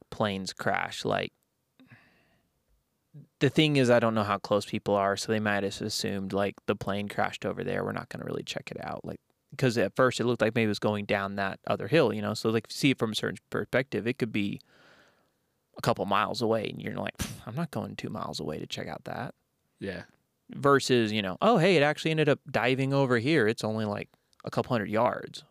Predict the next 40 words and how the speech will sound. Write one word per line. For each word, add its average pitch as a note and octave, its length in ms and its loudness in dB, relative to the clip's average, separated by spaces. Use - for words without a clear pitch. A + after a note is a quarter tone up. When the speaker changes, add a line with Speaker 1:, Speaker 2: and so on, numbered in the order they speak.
Speaker 1:
I'll - 160 0
go G3+ 80 4
Speaker 2:
Yeah. D3+ 40 4
Speaker 1:
check - 240 0
that C3+ 180 0
out," A2 280 -4
you A2+ 120 -10
know? - 140 -14
But D3+ 100 4
Speaker 2:
Yeah. - 20 6
Speaker 1:
if C#3 80 2
you D#3+ 80 2
can C#3 120 2
hear G3 340 4
a C3 60 4
gunshot A2+ 680 2
Speaker 2:
Yeah, C3+ 200 6
you, C3 380 0
I A#2+ 100 0
mean, A2+ 340 -2
I A2+ 60 -6
guess A2+ 180 -6
you're G2+ 100 -8
kinda F#2 360 -8
trained F#2 420 -6
to - 100 -12
know F#2 180 -6
what E2 140 -10
a - 20 -16
gunshot F2 480 -14
is, F2 380 -16
so. F2+ 300 -10
Speaker 1:
I A#2+ 80 0
don't A#2 80 2
know. A2 240 0
I'm C3+ 320 2
also B2+ 640 4
oddly, B2 520 4
weirdly, A#2+ 680 4
forever A#2 640 0